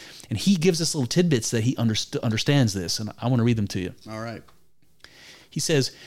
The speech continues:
Speaker 1: "Whether you experience heaven or hell, remember that it, that it is your mind which, which creates them."
Speaker 2: Mm-hmm.
Speaker 1: Uh, the next one,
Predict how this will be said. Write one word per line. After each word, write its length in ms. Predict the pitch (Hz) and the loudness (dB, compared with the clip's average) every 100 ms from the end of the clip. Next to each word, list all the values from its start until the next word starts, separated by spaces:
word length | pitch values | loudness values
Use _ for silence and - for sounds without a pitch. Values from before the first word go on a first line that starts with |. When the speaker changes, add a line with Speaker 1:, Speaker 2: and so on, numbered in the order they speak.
| - - - | -20 -20 0
Speaker 1:
"Whether 220 | 139 160 | 2 6
you 160 | 165 147 | 6 4
experience 640 | - - 156 151 143 123 | 2 0 4 6 6 4
heaven 380 | - 135 143 151 | 0 0 4 4
or 100 | 123 | 4
hell, 480 | 101 113 87 57 - - - - - | 4 2 2 -2 -12 -20 -20 -20 -4
remember 540 | 117 131 127 101 98 - - - | 4 6 6 2 -4 -10 -16 -2
that 120 | 113 | 0
it, 240 | 110 120 | 2 0
that 100 | 127 | 0
it 100 | 120 | 0
is 140 | 110 113 | 0 2
your 100 | 113 | 4
mind 540 | 107 123 123 107 104 | 4 4 4 4 2
which, 320 | 104 - - - | 2 0 -2 -2
which 240 | 120 113 - | 0 0 0
creates 480 | - 110 110 - | 0 2 2 0
them." 180 | - - - 110 | -6 -8 -10 -14
Speaker 2:
Mm-hmm. 480 | 107 101 104 104 135 - _ - - - - - _ _ _ _ _ _ _ 107 | -14 -10 -10 -10 -12 -14 _ -20 -20 -20 -20 -20 _ _ _ _ _ _ _ -2
Speaker 1:
Uh, 300 | 104 98 104 | 0 2 4
the 100 | 120 | 2
next 240 | 143 - | 2 0
one, 120 | 90 | -4